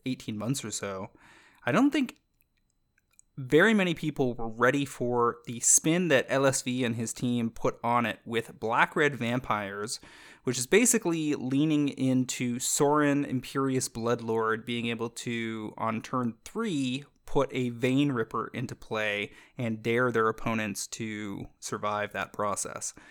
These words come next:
As a result, Black Red Vampires was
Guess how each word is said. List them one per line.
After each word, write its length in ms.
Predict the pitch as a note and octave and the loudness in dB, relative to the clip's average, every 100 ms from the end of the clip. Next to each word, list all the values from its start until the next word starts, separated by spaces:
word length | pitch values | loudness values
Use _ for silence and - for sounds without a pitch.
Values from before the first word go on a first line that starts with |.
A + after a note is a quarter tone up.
| - - - _ | -20 -20 -20 _
As 140 | B2+ C3 | 4 4
a 60 | |
result, 340 | B2+ B2 C#3+ C#3 | 4 6 6 6
Black 240 | B2 B2+ | 4 4
Red 180 | B2+ A#2+ | 4 4
Vampires 560 | B2 B2 C3+ A#2+ A#2 - | 4 2 4 4 2 -2
was 480 | A#2 A2+ A2+ A2+ | 0 2 2 0